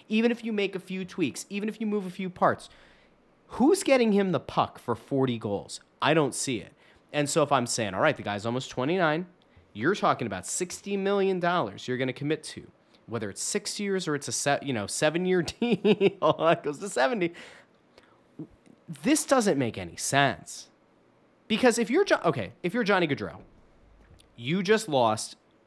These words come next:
a, a heartbreaking series. The Flames looked good. Edmonton did a thing that nobody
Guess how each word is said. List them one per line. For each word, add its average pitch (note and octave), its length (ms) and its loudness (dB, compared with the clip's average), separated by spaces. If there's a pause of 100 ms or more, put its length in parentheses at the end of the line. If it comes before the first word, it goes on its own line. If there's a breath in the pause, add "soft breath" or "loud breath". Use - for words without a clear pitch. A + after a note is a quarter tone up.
a, A2+ 200 -2
a G#2+ 60 -4
heartbreaking D3 560 2
series. A2 540 -4 (680 soft breath)
The C3 80 -6
Flames C#3 420 2
looked D3 300 -4
good. A2+ 380 -4 (600)
Edmonton C3+ 560 0
did A#2+ 180 0
a A2+ 60 -2
thing F#2+ 500 -10 (200)
that G#2 120 -10
nobody A2+ 440 -6